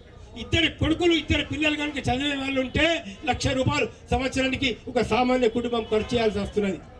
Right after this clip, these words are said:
"నేను ఉచిత విద్య ఇస్తా, భారతదేశంలో పేదవాళ్ళందరికీ ఉచిత విద్య ఇస్తా, ఉచిత వైద్యం ఇస్తా" అని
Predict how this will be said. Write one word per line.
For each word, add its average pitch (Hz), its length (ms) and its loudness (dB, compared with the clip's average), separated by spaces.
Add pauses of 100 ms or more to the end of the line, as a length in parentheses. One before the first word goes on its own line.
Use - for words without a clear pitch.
(1040)
"నేను 294 180 4 (160)
ఉచిత - 240 0
విద్య 339 420 4
ఇస్తా, 302 220 -2
భారతదేశంలో 294 920 0 (760)
పేదవాళ్ళందరికీ 320 720 2
ఉచిత 339 300 2
విద్య 339 320 0
ఇస్తా, 262 480 0 (400)
ఉచిత 330 260 0
వైద్యం 320 500 0
ఇస్తా" 320 500 2 (480)
అని 240 260 2